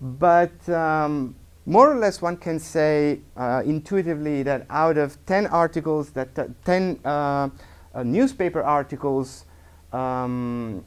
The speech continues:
uh, or press releases that, uh, po-, political press releases that talk of, talk of speculation, there are mo-, there are maybe one or two who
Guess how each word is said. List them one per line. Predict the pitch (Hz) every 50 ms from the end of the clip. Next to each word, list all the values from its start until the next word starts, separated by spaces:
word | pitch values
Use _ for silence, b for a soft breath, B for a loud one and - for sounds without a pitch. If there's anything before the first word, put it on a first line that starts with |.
| - - -
uh, | 117 120 117 117 117 107 104
or | 95 131 139 131
press | 135 - 196 202 202 202 - -
releases | 175 175 160 151 156 147 139 123 131 131 131 127 123 127 - - b b b b b -
that, | 120 139 143 139 139 -
uh, | - 131 131 131 127 120 - -
po-, | - 156
political | - - 139 160 170 190 196 190 175 151
press | - - 160 151 156 -
releases | 147 147 151 156 139 135 139 131
that | - 127 127 127
talk | 165 165 160 160 160 160
of, | 143 127 113 - 123 120
talk | - 156 156 156 -
of | 143 -
speculation, | - - - 165 180 180 - 175 156 147 147 139 135 - - 139 135
there | 127 135 135 139
are | 135 135
mo-, | 143 147 151 160 147 -
there | 139 139 156 151 151
are | 151
maybe | 139 117 147 160 160 151 151 151
one | 139 143 156 165 170
or | 156 135
two | - - - 170 175 160 139 131 127 B B B B B B B B
who | - 135 143 143 139 -